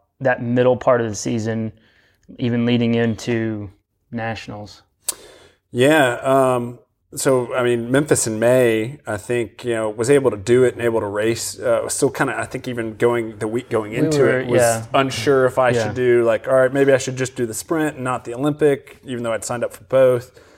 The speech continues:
Speaker 2: And ended up saying, "Okay, we'll do the sprint. We'll see how you feel. And then if you feel good enough to do the Olympic, do the Olympic."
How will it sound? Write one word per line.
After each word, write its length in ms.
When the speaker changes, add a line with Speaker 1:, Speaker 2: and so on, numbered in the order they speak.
Speaker 2:
And 100
ended 140
up 100
saying, 280
"Okay, 280
we'll 300
do 160
the 80
sprint. 460
We'll 80
see 120
how 80
you 80
feel. 540
And 100
then 320
if 140
you 40
feel 140
good 180
enough 180
to 40
do 80
the 100
Olympic, 380
do 140
the 120
Olympic." 500